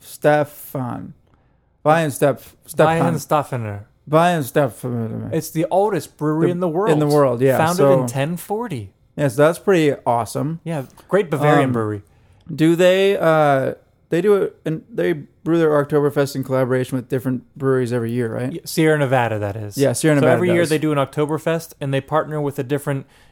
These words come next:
Speaker 2: German or Bavarian or some type of foreign brewery to,
Speaker 1: Yeah.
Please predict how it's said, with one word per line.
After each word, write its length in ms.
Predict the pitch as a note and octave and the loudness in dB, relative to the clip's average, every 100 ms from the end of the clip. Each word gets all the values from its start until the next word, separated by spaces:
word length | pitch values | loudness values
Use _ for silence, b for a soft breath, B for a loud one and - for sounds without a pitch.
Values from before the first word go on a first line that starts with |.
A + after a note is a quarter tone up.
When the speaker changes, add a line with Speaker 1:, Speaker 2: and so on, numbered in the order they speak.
| b | b
Speaker 2:
German 380 | B2 C3+ C#3 C#3 | 0 2 2 -2
or 80 | |
Bavarian 640 | B2+ A#2+ A#2+ B2+ C3 C3+ A#2+ | -2 -2 0 2 2 0 -2
or 220 | A2+ A2+ C3 | -4 -6 -10
some 260 | - C#3 | -6 -4
type 180 | C3 A#2+ | -4 -4
of 200 | B2 G#2+ - | -4 -4 -10
foreign 400 | - D3 C3 A#2+ | -10 -2 -2 -2
brewery 480 | A2 B2 A#2+ A2+ A2+ | -4 -2 -2 -2 -4
to, 180 | - C3 | -4 -2
Speaker 1:
Yeah. 260 | C3+ A#2 | 0 -2